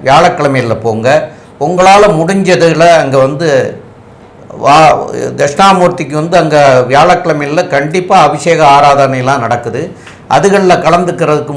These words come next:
முடிஞ்சா பண்ணுங்க. அந்த அபிஷேகத்துக்கே நீங்க வந்து பணம் கட்டி நீங்களே பண்ணிட்டு வரலாம். இதெல்லாம் பண்ணிட்டு வந்தீங்கன்னா நல்ல அற்புதமா இருக்கக்கூடிய வாய்ப்புகள் கிடைக்கும்.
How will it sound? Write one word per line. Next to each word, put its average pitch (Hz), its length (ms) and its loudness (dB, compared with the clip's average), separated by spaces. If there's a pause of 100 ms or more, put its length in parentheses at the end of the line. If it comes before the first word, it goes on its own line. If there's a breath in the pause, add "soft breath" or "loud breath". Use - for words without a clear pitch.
முடிஞ்சா 143 320 0
பண்ணுங்க. 123 460 -2
அந்த 165 680 2
அபிஷேகத்துக்கே 185 720 -4
நீங்க 175 320 -4
வந்து 160 240 -8
பணம் 156 320 -8
கட்டி 151 300 -8
நீங்களே 165 400 -6
பண்ணிட்டு 147 380 -10
வரலாம். 107 340 -6 (420 loud breath)
இதெல்லாம் 160 340 2
பண்ணிட்டு 151 360 -2
வந்தீங்கன்னா 147 480 -4
நல்ல 147 360 2
அற்புதமா 151 460 0
இருக்கக்கூடிய 127 600 -6
வாய்ப்புகள் 117 440 -4
கிடைக்கும். 107 460 -10